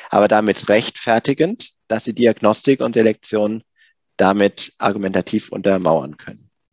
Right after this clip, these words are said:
Aber da, deswegen ist diese Diskussion so wichtig. Deswegen ist es wichtig, dass wir auch Argumente haben und sagen können,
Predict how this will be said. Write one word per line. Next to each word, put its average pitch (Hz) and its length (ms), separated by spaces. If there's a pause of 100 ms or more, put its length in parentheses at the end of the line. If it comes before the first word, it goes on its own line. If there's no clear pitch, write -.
(520)
Aber 90 180
da, 156 300 (560)
deswegen - 920
ist 139 120
diese 143 160
Diskussion 131 540
so 131 120
wichtig. 135 300
Deswegen 113 420
ist 127 140
es 127 300
wichtig, - 340
dass 113 180
wir 120 140
auch 110 120
Argumente 107 600
haben 127 300
und 98 160
sagen 101 280
können, 101 280